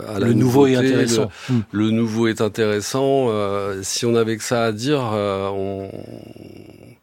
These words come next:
Speaker 1: je pense que j'aurais pas pu créer d'agence, hein. Mais c'est vrai qu'on le subit tous. Enfin, moi, je le subis aussi comme, euh, voilà, comme consommateur ou comme,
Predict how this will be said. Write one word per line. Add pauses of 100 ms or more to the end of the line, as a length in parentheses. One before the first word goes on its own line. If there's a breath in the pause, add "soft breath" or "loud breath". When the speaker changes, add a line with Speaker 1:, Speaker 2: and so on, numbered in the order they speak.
(360 loud breath)
Speaker 1:
je
pense
que
j'aurais
pas
pu
créer
d'agence,
hein. (760 loud breath)
Mais
c'est
vrai
qu'on
le
subit
tous.
Enfin,
moi,
je
le
subis
aussi
comme,
euh, (180)
voilà,
comme
consommateur
ou
comme,